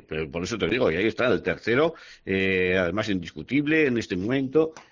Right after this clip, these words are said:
eh, con siete puntos, los demás están por debajo, con seis. En definitiva, yo creo que el inicio es sensacional,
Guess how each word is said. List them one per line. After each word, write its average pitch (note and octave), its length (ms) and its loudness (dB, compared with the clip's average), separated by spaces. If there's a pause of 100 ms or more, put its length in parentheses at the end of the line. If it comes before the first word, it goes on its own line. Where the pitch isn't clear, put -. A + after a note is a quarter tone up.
(120)
eh, F#2+ 460 2
con F#2 180 -2
siete A2+ 220 -2
puntos, C#3 400 0
los G2 160 0
demás F#2+ 320 -4
están F#2+ 260 -4
por F#2 140 -2
debajo, D3 420 0
con G2 220 -4
seis. C#3+ 420 -2 (100)
En D#2+ 360 -12
definitiva, E2+ 500 -2
yo G2 180 2
creo G2 300 0 (320)
que G#2 140 2
el G#2 180 2
inicio C3 540 2
es A2+ 140 2
sensacional, G2 720 -2